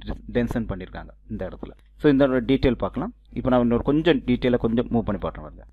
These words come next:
So இந்த இடத்துல இது தெரியுது, மாடல் வந்து பார்ட்னு கொடுத்துருக்கு. So இந்த பக்கம் இருக்கிறது கேவிட்டி, இந்த சைடு இருக்கிறது கோர். So இதுதான் ஒரு பேசிக், நம்ம டிரா பண்ணதுல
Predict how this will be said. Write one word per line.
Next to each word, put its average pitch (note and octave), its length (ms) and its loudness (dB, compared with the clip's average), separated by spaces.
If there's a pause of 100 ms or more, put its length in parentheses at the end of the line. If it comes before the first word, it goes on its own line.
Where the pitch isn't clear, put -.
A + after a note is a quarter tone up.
(120)
So D3 60 6 (100)
இந்த C#3 180 4
இடத்துல B2 260 0 (120)
இது C3+ 100 2 (100)
தெரியுது, B2 300 4 (360)
மாடல் A#2 320 6
வந்து D#3 160 -6 (400)
பார்ட்னு - 520 2
கொடுத்துருக்கு. - 380 -12 (100)
So D#3+ 80 6 (160)
இந்த G#3+ 220 6 (120)
பக்கம் D3+ 260 6
இருக்கிறது A#2+ 280 0 (500)
கேவிட்டி, B2 420 6 (320)
இந்த D3+ 220 6
சைடு C3 200 8
இருக்கிறது A2+ 300 0 (380)
கோர். B2 240 6 (320)
So D3 40 2 (140)
இதுதான் D3 300 2 (260)
ஒரு C3 120 4 (100)
பேசிக், D3 280 6
நம்ம C3+ 120 4 (100)
டிரா D3 120 12 (140)
பண்ணதுல C#3+ 340 6